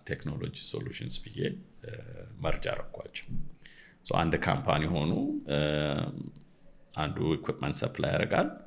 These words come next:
አንዱ more for the most part unless ተጠይቀን ካልሆነ ሄልዝ ኬር ላይ፣ እ፣ አይ ቲ ላይ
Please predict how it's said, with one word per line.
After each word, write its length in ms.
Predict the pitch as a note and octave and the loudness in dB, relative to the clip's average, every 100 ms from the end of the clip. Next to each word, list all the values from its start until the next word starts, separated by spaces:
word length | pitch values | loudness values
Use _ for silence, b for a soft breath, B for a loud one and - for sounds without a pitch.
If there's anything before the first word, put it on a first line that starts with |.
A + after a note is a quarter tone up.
| - b b b b b b - | -20 b b b b b b -8
አንዱ 240 | D2 D2+ D#2 D2 | -6 -2 0 2
more 260 | D2+ - - - - - _ - - _ - - | 2 0 -4 -14 -20 -20 _ -20 -20 _ -20 -4
for 200 | - F#2+ | 4 6
the 140 | F2+ | 8
most 220 | E2+ D2+ | 6 4
part 200 | - D#2+ F2 | 2 4 6
unless 300 | E2 F2+ F#2 | 6 6 6
ተጠይቀን 600 | E2+ - E2+ D#2+ D2+ E2+ | 2 6 6 6 4 4
ካልሆነ 440 | - D#2 F#2 E2 D2+ - - - - | 6 6 6 4 4 0 -8 -16 -4
ሄልዝ 260 | D2 D2+ - | -2 -2 -2
ኬር 220 | - - | -2 -2
ላይ፣ 220 | - - - - - | -2 -4 -6 -8 -8
እ፣ 140 | - - - - - - - - - B B B B B - | -10 -12 -14 -16 -16 -20 -20 -10 -8 B B B B B -6
አይ 120 | - D2 | -8 -6
ቲ 180 | - - | -4 -4
ላይ 200 | - | -2